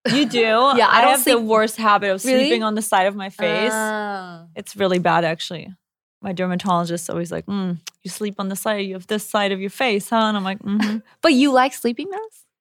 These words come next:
Speaker 2: How do you
Speaker 1: Yes.
Speaker 2: wait for it? Do you,
Speaker 1: I, I
Speaker 2: is
Speaker 1: just
Speaker 2: it on
Speaker 1: wait
Speaker 2: your
Speaker 1: a
Speaker 2: pillow?
Speaker 1: little bit
Speaker 2: Oh, yeah.
Speaker 1: for it to dry, and then it's usually,
Speaker 2: Yeah, yeah, yeah.
Speaker 1: it's, it's fine.
Speaker 2: Just wait.
Speaker 1: It's
Speaker 2: Be
Speaker 1: a little
Speaker 2: patient.
Speaker 1: bit on my pillow.
Speaker 2: <laughs>
Speaker 1: It's all good.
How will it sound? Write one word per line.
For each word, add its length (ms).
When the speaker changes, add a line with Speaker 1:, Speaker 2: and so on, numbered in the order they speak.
Speaker 2:
How 120
do 80
you 180
Speaker 1:
Yes. 80
Speaker 2:
wait 280
for 180
it? 180
Do 80
you, 40
Speaker 1:
I, 40
I 160
Speaker 2:
is 80
Speaker 1:
just 120
Speaker 2:
it 40
on 80
Speaker 1:
wait 120
Speaker 2:
your 80
Speaker 1:
a 20
Speaker 2:
pillow? 120
Speaker 1:
little 200
bit 220
Speaker 2:
Oh, 100
yeah. 300
Speaker 1:
for 60
it 120
to 100
dry, 300
and 120
then 140
it's 240
usually, 280
Speaker 2:
Yeah, 140
yeah, 100
yeah. 140
Speaker 1:
it's, 200
it's 260
fine. 460
Speaker 2:
Just 260
wait. 300
Speaker 1:
It's 80
Speaker 2:
Be 60
Speaker 1:
a 60
little 140
Speaker 2:
patient. 400
Speaker 1:
bit 0
on 120
my 240
pillow. 260
Speaker 2:
<laughs> 40
Speaker 1:
It's 100
all 160
good. 380